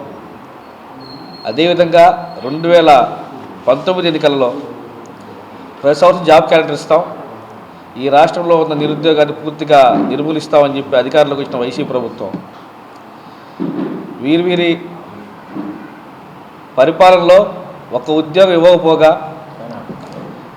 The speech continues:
ఈ దేశంలో ఉన్న మోడీ ప్రభుత్వం యువతని మతం మత్తులో, వర్గ వైషమ్యాల మత్తులో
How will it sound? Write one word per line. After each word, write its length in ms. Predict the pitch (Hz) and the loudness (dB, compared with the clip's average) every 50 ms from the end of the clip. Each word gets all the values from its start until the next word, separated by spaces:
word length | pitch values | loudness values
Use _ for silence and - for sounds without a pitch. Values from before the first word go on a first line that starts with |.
| - - - - - - 131 151 | -20 -20 -20 -20 -14 -6 -4 -4
ఈ 40 | 190 180 185 | -2 2 2
దేశంలో 360 | 202 214 208 220 214 214 214 208 202 | 2 4 4 2 4 4 4 4 4
ఉన్న 120 | 208 196 175 175 | 4 2 4 4
మోడీ 160 | 185 185 185 185 180 | 2 2 4 4 2
ప్రభుత్వం 360 | 175 170 175 170 180 185 185 196 - - - - - - - - - - - - - - - - - - - - - - - - - - - - - 117 139 | 2 2 2 4 4 4 4 4 0 -8 -12 -16 -18 -20 -20 -20 -20 -20 -20 -20 -20 -20 -20 -20 -20 -20 -20 -20 -20 -20 -20 -20 -20 -20 -20 -16 -6 -2 0
యువతని 420 | 170 202 208 208 208 202 214 220 214 208 214 - - - - - - - - - - - - - - 113 117 | 2 2 2 2 0 0 0 -2 -4 -6 -8 -12 -14 -16 -20 -20 -20 -20 -20 -20 -20 -20 -20 -20 -10 -4 -2
మతం 280 | 135 143 - 196 190 202 | 0 0 0 0 2 2
మత్తులో, 360 | 202 196 196 196 185 190 185 190 185 185 - - - - - - - - - - - - - - - - - - - - - 120 | 2 2 2 2 4 4 4 4 4 0 -8 -14 -18 -20 -20 -20 -20 -20 -20 -20 -20 -20 -20 -20 -20 -20 -20 -20 -20 -8 -2 0
వర్గ 220 | 127 147 165 190 202 180 | 0 2 4 6 6 6
వైషమ్యాల 440 | 185 185 196 190 180 185 175 175 170 165 | 6 4 2 2 4 4 4 4 4 2
మత్తులో 300 | 170 170 - 170 160 160 | 0 -2 -2 -2 -2 0